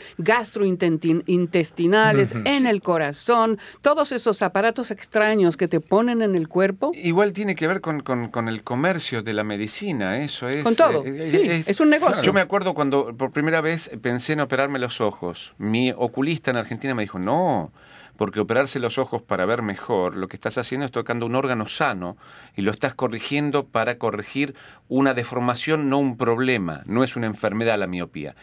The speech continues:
Speaker 3: es un problema. Entonces estás tocando un, un órgano sano para corregirlo".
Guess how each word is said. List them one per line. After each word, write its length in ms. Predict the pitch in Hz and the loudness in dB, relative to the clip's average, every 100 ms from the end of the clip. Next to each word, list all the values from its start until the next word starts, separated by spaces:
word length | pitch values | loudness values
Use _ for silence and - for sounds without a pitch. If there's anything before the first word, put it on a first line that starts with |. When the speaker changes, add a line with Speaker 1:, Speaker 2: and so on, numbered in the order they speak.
| - - | -16 -8
Speaker 3:
es 180 | 92 | -4
un 120 | 104 95 | -4 -2
problema. 560 | 98 104 92 69 57 - - - | -2 0 -2 -4 -10 -16 -20 -6
Entonces 420 | 98 98 92 90 | -6 -4 -4 -4
estás 200 | 95 101 | -6 -6
tocando 340 | 107 101 98 92 | -6 -4 -2 -2
un, 200 | 92 - | -4 -4
un 140 | 110 | -2
órgano 240 | 117 120 117 | -2 -2 -4
sano 260 | 143 175 143 | -2 -2 -2
para 160 | 117 | -2
corregirlo". 560 | 107 98 - 76 69 | -2 -4 -6 -14 -12